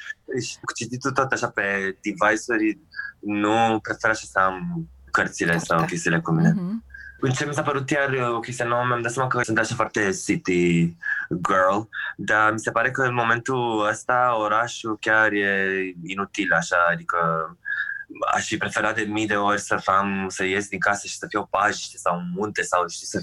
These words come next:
Speaker 2: mă las așa în, uh, geometria asta a naturii cuprins, știi?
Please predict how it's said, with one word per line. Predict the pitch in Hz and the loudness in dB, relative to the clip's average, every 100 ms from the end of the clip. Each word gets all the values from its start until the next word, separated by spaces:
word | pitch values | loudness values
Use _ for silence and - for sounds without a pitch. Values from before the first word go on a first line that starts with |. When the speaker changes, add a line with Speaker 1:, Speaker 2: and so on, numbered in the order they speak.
| - | 0
Speaker 2:
mă | 92 | 2
las | 95 - - | 0 -2 0
așa | 98 87 | 2 2
în, | 85 82 | 2 2
uh, | 85 85 85 - - - - - _ _ - | 4 2 0 -2 -4 -6 -10 -20 _ _ -10
geometria | 92 101 95 104 104 101 | -4 -2 -2 -2 0 2
asta | 98 95 95 | 2 0 2
a | 87 90 | 2 2
naturii | 90 87 92 101 90 87 87 85 85 - - | 0 -2 -2 -4 -2 -2 0 -2 -6 -10 -8
cuprins, | - - - 190 185 165 - | -6 -4 -2 -2 -4 -8 -8
știi? | - - 104 139 131 | -4 0 2 0 -6